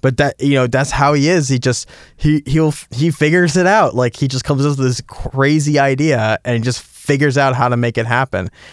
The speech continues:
And that's why I love working with him so much, is that we, we, we both are very similar in that way, where I, I tend to worry a lot more than he does at times, but, you know, we both figure out if it's something, if we wanna make this happen, we both come together and saying, "Okay, we're gonna make this happen."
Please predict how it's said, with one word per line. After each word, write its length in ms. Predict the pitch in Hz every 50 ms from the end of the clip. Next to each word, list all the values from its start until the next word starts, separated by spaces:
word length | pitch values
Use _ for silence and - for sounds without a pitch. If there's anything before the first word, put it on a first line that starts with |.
| - -
And 320 | - 123 120 113 113 113 - - - - - -
that's 180 | 135 147 143 -
why 340 | 151 143 143 143 139 139 131 -
I 120 | 120 120
love 240 | 117 113 117 113 107
working 260 | 117 127 - 151 131
with 120 | 113 107 -
him 120 | 98 101
so 160 | - - 104
much, 240 | 101 95 98 - -
is 80 | 95 -
that 180 | 101 98 -
we, 200 | - 113 110 113 - _ _ -
we, 220 | 120 120 117 110 - - _ _ -
we 100 | 135 131
both 300 | 117 123 139 139 143 135
are 120 | 143 127 117
very 240 | 117 123 120 113 117
similar 400 | - - 139 127 127 113 113 113
in 60 | 104 104
that 180 | 101 92 -
way, 340 | 104 113 113 107 98 95 - - - - - - -
where 140 | 135 131 - -
I, 300 | 143 147 147 147 147 - - -
I 140 | - 139 143
tend 220 | - 185 165 156
to 60 | 151
worry 260 | 135 123 135 147 165 175
a 40 |
lot 200 | 160 160 165 147
more 200 | 170 170 175 170
than 140 | 165 165 151
he 180 | 143 139 147 156
does 320 | 175 180 190 214 214 208
at 140 | 226 220 202
times, 420 | - 220 208 214 220 240 240 - - - - -
but, 440 | 139 143 139 151 147 139 135 123 - - _ _ _ _ _ -
you 80 | 151 151
know, 200 | 139 135 131 - -
we 160 | 143 160 175
both 240 | 151 160 156 156 -
figure 220 | - 156 143 156
out 160 | 143 123 110
if 100 | 104 - -
it's 160 | 135 135 120
something, 400 | - 151 156 156 190 185 185 160 - -
if 120 | 131 120
we 80 | 139 160
wanna 240 | 180 175 175 170
make 180 | 151 143 143 -
this 180 | - 143 139 -
happen, 560 | - - 131 127 127 - 160 175 190 220 240 - _ _ _ - - -
we 460 | - - 131 127 123 131 147 160 156 135
both 400 | - 139 139 139 139 - - -
come 200 | - 143 135 127
together 380 | - - 131 131 127 127 127
and 100 | 117 110
saying, 240 | 110 - 123 117 -
"Okay, 260 | - 120 120 - 139 131
we're 100 | 123 117
gonna 140 | 120 117
make 180 | 117 117 113 -
this 160 | 113 110 -
happen." 400 | - 113 113 110 - 101 98 101